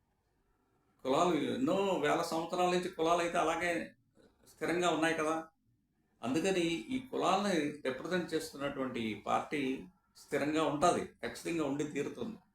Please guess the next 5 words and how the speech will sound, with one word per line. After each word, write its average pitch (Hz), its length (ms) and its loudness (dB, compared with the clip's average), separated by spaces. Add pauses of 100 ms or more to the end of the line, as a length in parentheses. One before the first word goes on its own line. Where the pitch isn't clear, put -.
(140)
ఈ 117 100 0
ఐడియాలజీ 147 480 2
ఉంటుంది, 135 440 0 (360)
ఎక్కడికి 143 300 0
పోదు. 135 320 -2